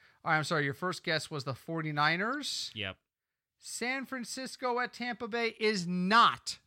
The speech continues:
Speaker 1: the
Speaker 2: Wow.
Speaker 1: thirty-seven and a half game. That is strike one.
Speaker 2: All right. Let's go. Hmm.
Speaker 1: San Francisco at Tampa Bay. I, I, two pretty good offenses. I'm surprised you went there.
Speaker 2: All right.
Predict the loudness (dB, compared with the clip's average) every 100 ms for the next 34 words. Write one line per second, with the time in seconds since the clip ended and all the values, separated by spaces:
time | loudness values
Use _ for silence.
0 | -2 2 6 8 8 6 6 6 6 2
1 | 4 2 2 -2 0 0 0 0 0 -2
2 | -2 2 2 2 -2 0 2 4 2 -6
3 | -16 _ _ _ _ _ _ -6 0 0
4 | 0 -2 -4 -4 -8 -8 -4 0 2 0
5 | 0 -2 -2 -4 -4 -6 -12 _ _ _
6 | -14 -12 -12 -14 -16 -10 -6 -6 -6 -6
7 | -4 -4 -4 -6 -6 -6 -4 -2 -2 -2
8 | -4 -6 -8 -16 -12 -8 -8 -8 -10 -10
9 | -4 0 0 -2 -4 -4 -4 -4 -6 -2
10 | -2 -2 -4 -6 -6 -4 -4 -4 -10 -12